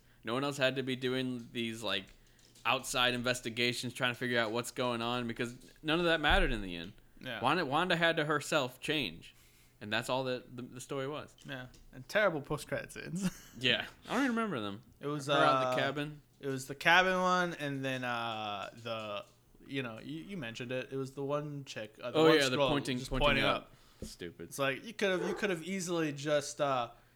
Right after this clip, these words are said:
Speaker 2: just gone to, like, uh, what's his face? Uh, Ralph Boner.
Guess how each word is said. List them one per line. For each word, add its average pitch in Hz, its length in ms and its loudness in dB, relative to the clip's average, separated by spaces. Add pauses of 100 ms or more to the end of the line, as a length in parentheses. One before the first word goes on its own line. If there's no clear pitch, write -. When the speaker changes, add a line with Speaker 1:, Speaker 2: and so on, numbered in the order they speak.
(120)
Speaker 2:
just 135 200 -10
gone 151 600 0
to, 139 180 -4
like, 123 340 -4
uh, 110 300 -4 (180)
what's 131 160 -10
his 123 140 -12
face? 98 440 -12 (120)
Uh, 120 40 -12 (1400)
Ralph 147 300 2
Boner. 139 420 4